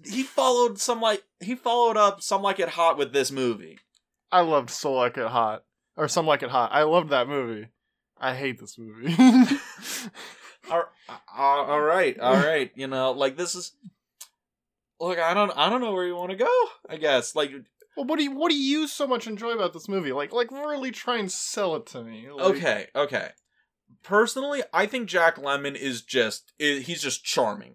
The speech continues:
Speaker 1: I really like Jack Lemmon as a, as an actor,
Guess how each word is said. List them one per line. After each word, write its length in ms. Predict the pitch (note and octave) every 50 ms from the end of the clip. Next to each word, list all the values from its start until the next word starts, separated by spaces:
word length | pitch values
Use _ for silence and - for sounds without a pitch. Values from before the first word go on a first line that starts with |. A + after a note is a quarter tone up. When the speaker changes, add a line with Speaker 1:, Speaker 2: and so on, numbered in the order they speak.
| _ -
Speaker 1:
I 60 | C3+
really 440 | C#3+ C#3 C3 C3+ D#3 E3 D#3+ D#3+ D#3
like 180 | D#3 D#3 D3 B2
Jack 220 | C#3 C3+ C3 B2+ B2+
Lemmon 300 | C3 C3 B2+ C3 B2+ B2+
as 120 | A#2+ A#2
a, 220 | A#2 A2+ - -
as 140 | A#2+ A#2+ A2
an 80 | A2 A2
actor, 420 | A2+ A2+ A#2 A#2 - B2+ A#2+ -